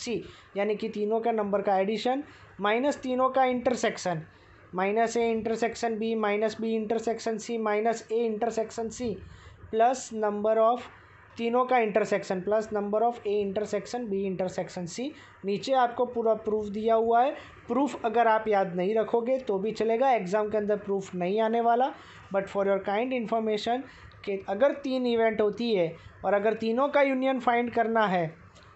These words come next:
number of A union B union C is equal to number of A plus number of B plus number of C minus number of A intersection B minus number of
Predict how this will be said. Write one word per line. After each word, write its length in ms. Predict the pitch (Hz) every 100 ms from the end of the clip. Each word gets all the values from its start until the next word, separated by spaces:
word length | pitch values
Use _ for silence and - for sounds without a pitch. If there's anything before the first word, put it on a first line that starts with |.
| -
number 340 | 190 202 202 214 208
of 120 | 208 - -
A 160 | 214 226 247 269 202
union 500 | 196 185 185 185 185 170
B 140 | 202 233 254 240 208
union 420 | 185 175 180 185 -
C 320 | 294 247 165 - - - - 240
is 200 | 240 208
equal 300 | 208 214 208 208
to 120 | 226
number 300 | 196 175 180 185
of 180 | 185 202
A 180 | 226 262
plus 260 | 202 180 180
number 200 | 175 175 175
of 100 | 170 180
B 80 | 226 247
plus 240 | 196 185 180
number 240 | 165 165 175
of 160 | 185 -
C 240 | 247 294 - - - - - -
minus 400 | 185 220 269 240
number 260 | 247 247 240
of 100 | 240
A 80 | 240
intersection 640 | 233 233 233 233 233 233 220
B 120 | 233
minus 380 | 226 214 226 233
number 220 | 226 220
of 100 | 226